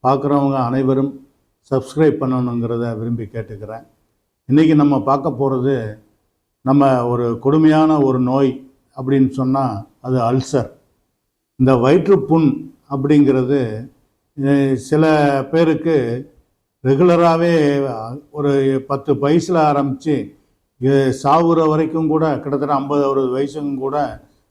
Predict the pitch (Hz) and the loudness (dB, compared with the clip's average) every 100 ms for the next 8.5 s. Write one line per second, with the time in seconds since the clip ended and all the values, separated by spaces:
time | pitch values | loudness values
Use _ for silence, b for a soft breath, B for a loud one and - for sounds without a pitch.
0 | - 143 135 135 139 165 135 120 139 143 | -4 2 4 4 2 0 0 0 -2 0
1 | 143 147 139 139 123 127 131 120 135 123 | -2 0 -2 0 -2 -2 -2 -2 -2 -2
2 | 107 - 113 143 _ _ _ _ _ _ | -4 -12 -18 -18 _ _ _ _ _ _
3 | _ 131 151 170 160 156 143 151 160 175 | _ 2 4 4 4 4 4 4 4 4
4 | 170 147 156 165 156 143 151 147 139 127 | 4 2 2 0 0 0 -2 0 -2 -4
5 | - 139 139 151 139 143 139 143 98 _ | -4 -6 -2 -2 -2 -2 -4 -4 -6 _
6 | _ _ _ 139 139 135 127 120 113 110 | _ _ _ -2 0 2 2 -2 -4 -4
7 | 120 139 160 147 135 127 127 104 131 139 | -6 -4 -2 0 0 0 -4 -4 -2 -2
8 | 117 101 104 101 92 | -4 -6 -8 -10 -14